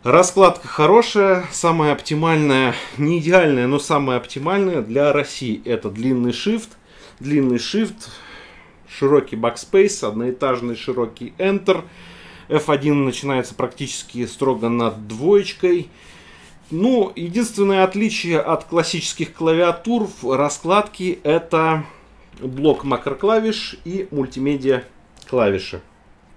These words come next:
Мультимедиа клавиши вынесены вот в этот блок, и он, скажем так, они сделали так, чтобы, э, они не пересекались с эвками. Теперь об этом блоке макроклавиш.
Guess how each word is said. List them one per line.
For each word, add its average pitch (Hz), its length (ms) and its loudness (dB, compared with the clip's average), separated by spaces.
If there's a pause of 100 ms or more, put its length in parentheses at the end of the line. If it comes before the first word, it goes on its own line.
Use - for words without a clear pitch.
(220)
Мультимедиа 147 600 0
клавиши 139 540 0 (520)
вынесены 127 760 0 (300)
вот 135 360 4
в 117 340 -8
этот 131 360 2
блок, 180 400 6 (120)
и 156 180 -2
он, 180 420 2 (600)
скажем 147 380 -4
так, 123 200 0
они 156 180 -2
сделали 151 360 0
так, 208 220 -2
чтобы, 143 580 0 (560)
э, 113 280 -2
они 156 180 2
не 180 120 4
пересекались 143 720 0
с - 140 -6
эвками. 92 440 -2 (1040)
Теперь 202 420 2
об 160 400 4
этом 160 380 0
блоке 131 380 -2
макроклавиш. 117 840 -2